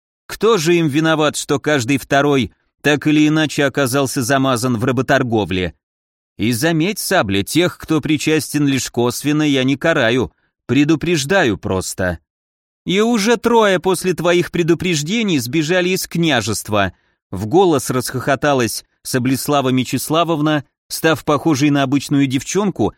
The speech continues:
на которую не давит бремя власти. «Значит, где-то я что-то не досмотрел», хмыкнул Данислав Игоревич. «Так что за службу ты для меня придумала?»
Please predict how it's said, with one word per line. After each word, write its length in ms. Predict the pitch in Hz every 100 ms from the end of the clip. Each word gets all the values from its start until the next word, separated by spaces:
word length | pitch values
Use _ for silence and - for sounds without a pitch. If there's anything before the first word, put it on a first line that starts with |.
| _
на 160 | 104 117
которую 480 | 131 143 170 165 165
не 140 | 165
давит 380 | 151 160 147 127
бремя 320 | 123 139 147
власти. 640 | 143 135 92 - 92 85 - _ _ _ _ _ _ _
«Значит, 680 | 92 78 131 208 208 214 185
где-то 340 | 170 196 -
я 300 | 202 190 208
что-то 400 | 202 - 180 165
не 120 | 165 151
досмотрел», 800 | 139 - 143 135 131 127 123 101 _ -
хмыкнул 520 | - 147 151 151 143
Данислав 580 | 117 131 127 - 123 143
Игоревич. 600 | 127 123 117 117 - - _ _ _ _ _ _ -
«Так 200 | 139 -
что 280 | - 170
за 140 | 147 156
службу 440 | - 165 120 131
ты 140 | 127 139
для 160 | 127
меня 280 | 127 123 120
придумала?» 680 | 127 131 139 110 90 82